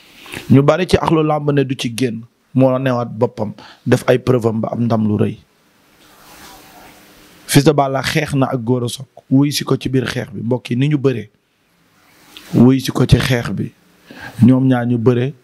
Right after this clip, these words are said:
corps à corps. Fils de Balla jël na benn uppercut boo xamante ni yëgul ni sax jël na ko, mais ci biir jël bi mu ko jël, Gora Sock daf ko dóor uppercut mu wàcc def demi flexion, ànd ak moom def ak Gora Sock rotation.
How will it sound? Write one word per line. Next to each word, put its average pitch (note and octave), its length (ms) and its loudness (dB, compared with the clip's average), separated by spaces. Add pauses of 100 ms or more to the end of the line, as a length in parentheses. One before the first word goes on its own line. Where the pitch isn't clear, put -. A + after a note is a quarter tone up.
corps B2+ 200 2
à A2+ 140 -4
corps. G#2+ 340 -8 (1400)
Fils - 200 -2
de D#3+ 80 6
Balla D3+ 320 0
jël F3 180 2
na F3+ 100 -2
benn D#3+ 260 0
uppercut D3+ 400 0
boo C3+ 180 0
xamante C3+ 400 -4
ni B2+ 160 2
yëgul E3+ 240 0
ni C#3+ 100 -2
sax C3 200 -6
jël C3 160 2
na A#2 100 -8
ko, - 160 -16 (380)
mais C3+ 120 4
ci - 120 2
biir F3+ 220 6
jël E3+ 160 2
bi D3+ 120 0
mu E3 140 0
ko C#3+ 180 0
jël, C3 220 -2 (380)
Gora D3+ 200 4
Sock C#3+ 160 0
daf C#3 160 -4
ko D3 120 -4
dóor D#3 300 0
uppercut C#3 420 -4
mu A#2+ 180 0
wàcc C3 280 -4
def B2 220 -6
demi C3 200 -2
flexion, A#2 520 -6 (400)
ànd D3+ 220 2
ak D#3 80 2
moom C#3 240 0
def C3 160 -4
ak D3+ 160 -4
Gora C#3 240 0
Sock A#2+ 200 -8
rotation. B2 560 -6